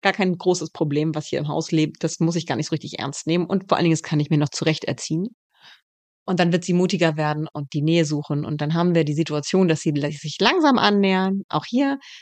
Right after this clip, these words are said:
das hatten wir in einem anderen Podcast auch schon mal, Dieter, beim Thema, wenn Lebensumstände sich ändern. Das ist hier ja auch das Thema, auch ein bisschen. Das schwingt da ja mit.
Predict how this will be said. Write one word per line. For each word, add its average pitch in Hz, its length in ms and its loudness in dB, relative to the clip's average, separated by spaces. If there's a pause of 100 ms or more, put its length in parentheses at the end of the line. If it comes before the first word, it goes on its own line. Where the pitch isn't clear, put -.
das - 80 -8
hatten 165 160 -4
wir 151 100 0
in 156 80 -2
einem 151 120 -2
anderen 175 240 0
Podcast - 440 -8
auch 170 140 -4
schon 165 180 -2
mal, 160 80 2
Dieter, 151 240 -2
beim 151 220 -2
Thema, 165 340 -2 (560)
wenn 160 220 2
Lebensumstände 160 580 2
sich - 220 -4
ändern. 196 180 4
Das 160 100 0
ist - 160 -4
hier 240 180 6
ja 190 180 6
auch 170 160 2
das 160 220 -4
Thema, 147 340 -2
auch 151 100 -4
ein 151 80 0
bisschen. 165 380 -2
Das 160 160 -6
schwingt 175 320 -2
da 165 60 4
ja 156 120 4
mit. 175 300 4